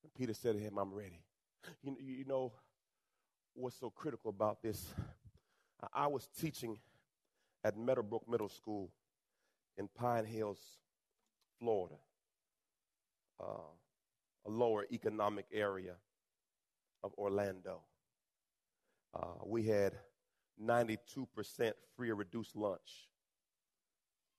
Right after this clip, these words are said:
If you don't know what that mean, that mean everybody getting free lunch. And they put me in this classroom, the seventh grade classroom, and my class was called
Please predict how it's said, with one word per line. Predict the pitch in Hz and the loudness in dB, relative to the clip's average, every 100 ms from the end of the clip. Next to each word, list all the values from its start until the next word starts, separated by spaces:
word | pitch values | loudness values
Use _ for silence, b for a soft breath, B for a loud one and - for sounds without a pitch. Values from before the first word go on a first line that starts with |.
| _ 101 | _ -10
If | 110 | 0
you | |
don't | 113 117 | 4 4
know | 113 | 6
what | 110 | 6
that | 110 110 | 6 6
mean, | 120 120 117 110 _ _ _ _ _ _ _ _ _ _ _ | 4 4 0 -6 _ _ _ _ _ _ _ _ _ _ _
that | 104 | 2
mean | 110 113 | 4 6
everybody | 117 107 98 104 98 | 6 6 4 6 6
getting | 90 98 92 - | 2 0 -2 -12
free | 170 | -8
lunch. | 90 - - - - _ _ _ _ _ _ _ _ _ - b b b b | -8 -10 -12 -20 -20 _ _ _ _ _ _ _ _ _ -20 b b b b
And | 120 110 | 2 4
they | 117 | 4
put | - - 131 | 2 -2 0
me | 127 | 2
in | |
this | 127 | 2
classroom, | - 139 135 120 - 110 95 85 _ _ _ _ _ _ b b | 2 2 4 2 0 -4 -4 -8 _ _ _ _ _ _ b b
the | 110 | -2
seventh | 107 - 156 131 - | 0 4 4 4 2
grade | 139 - | 2 4
classroom, | 135 135 127 - 120 110 92 87 - b b - | 4 4 2 -2 -2 -2 -2 -8 -18 b b 2
and | 107 | 4
my | 113 107 | 4 2
class | - 139 139 120 | 4 4 4 2
was | 123 | -6
called | - 131 120 110 | -2 0 2 0